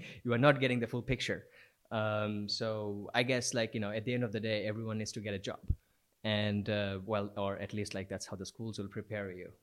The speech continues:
right? And, um, and that is important, right? Some places you will go and you'll have, like, proper graduate programs that will prepare you for the job. Actually, the school that I went to, uh, was doing the thing, and I was kind of pretty much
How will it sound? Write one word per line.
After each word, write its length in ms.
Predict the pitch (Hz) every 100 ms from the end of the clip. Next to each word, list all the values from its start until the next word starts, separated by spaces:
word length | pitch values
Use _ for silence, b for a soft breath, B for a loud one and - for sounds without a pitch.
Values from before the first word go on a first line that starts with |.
| -
right? 320 | 104 113 123 -
And, 480 | - 98 98 95 95
um, 340 | 98 95 92 92
and 180 | 110 110
that 120 | 117
is 100 | 123
important, 500 | 110 - 120 95 90 - -
right? 180 | 101 110
Some 260 | - 107
places 340 | 104 110 107 104
you 80 | 101
will 100 | 98
go 160 | 104
and 120 | 98
you'll 160 | 98 95
have, 140 | 90 95
like, 180 | 104 -
proper 260 | 107 104
graduate 420 | 104 107 101 101 -
programs 540 | 110 104 107 113 - _ _
that 100 | 107
will 60 | 98
prepare 340 | 107 - 98
you 80 | 98
for 140 | 107
the 100 | 98
job. 240 | 95 107 95 - _
Actually, 220 | - - 107
the 120 | 95
school 200 | - 104
that 140 | 98
I 80 | 98
went 260 | 98 98 98
to, 160 | 98 B B B B B -
uh, 220 | 98 95
was 240 | 92 98
doing 200 | 101 101
the 60 | 95
thing, 260 | - 107 98
and 80 |
I 60 | 95
was 180 | 95 -
kind 260 | - 143
of 200 | 120 -
pretty 240 | - 165 180
much 340 | 127 107 -